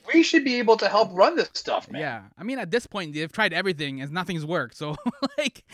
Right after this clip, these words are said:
Speaker 2: what's the harm? I just run into ground again? Like, oh, well, I'll be just like everybody else.
Speaker 1: Listen, we'll have to run, we can run Warner Brothers D C much like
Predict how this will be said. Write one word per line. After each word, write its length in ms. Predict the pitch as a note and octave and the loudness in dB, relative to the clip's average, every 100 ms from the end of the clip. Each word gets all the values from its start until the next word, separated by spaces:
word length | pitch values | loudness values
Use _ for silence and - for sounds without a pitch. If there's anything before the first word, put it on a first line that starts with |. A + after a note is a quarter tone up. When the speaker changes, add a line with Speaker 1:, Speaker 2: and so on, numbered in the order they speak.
| C4+ _ A#3+ - _ - | -14 _ -12 -12 _ -12
Speaker 2:
what's 240 | E3 A#3 G3+ | -4 -4 -4
the 100 | F3 | -2
harm? 300 | G#3 G3 D#3 | 0 0 -2
I 160 | D#3+ | -4
just 120 | D#3+ D#3 | -6 -4
run 220 | F#3 G3 | -2 -2
into 220 | F#3 E3 | -2 -6
ground 360 | D3 E3+ G#3 G3+ | -4 -4 -2 -2
again? 240 | G#3 A#3+ | -2 -2
Like, 180 | F3 C#3+ | -4 -6
oh, 120 | E3 | -6
well, 320 | E3+ C3+ B2+ - _ _ | -6 -6 -10 -14 _ _
I'll 140 | E3+ F3+ | -8 -8
be 80 | |
just 100 | F#3 | -6
like 140 | G3+ F#3+ | -6 -6
everybody 320 | F#3+ G3 G3 | -6 -4 -4
else. 200 | F#3+ C3+ | -6 -2
Speaker 1:
Listen, 340 | F3+ G3+ F3 C#3+ - _ _ _ _ _ _ _ _ | 6 6 6 -6 -8 _ _ _ _ _ _ _ _
we'll 400 | C#3+ C#3+ C4+ C#4+ | -10 2 4 6
have 280 | C4 B3 | 6 4
to 120 | - F#3+ | 4 6
run, 540 | F3 E3+ F3 F3 E3 A#2+ B2 | 8 6 4 -4 -8 -10 -8
we 200 | F3+ C4 | -4 -4
can 240 | - A#3+ | -2 -2
run 280 | D#3+ D#3 D#3+ | 4 4 4
Warner 180 | A#2 B2 | -2 -2
Brothers 220 | C3 B2 | -2 -6
D 140 | - A2 | -6 -10
C 220 | - G#2+ | -6 -6
much 320 | G2+ B2 - | 0 -2 0
like 280 | C3 A#2+ - | 0 0 -2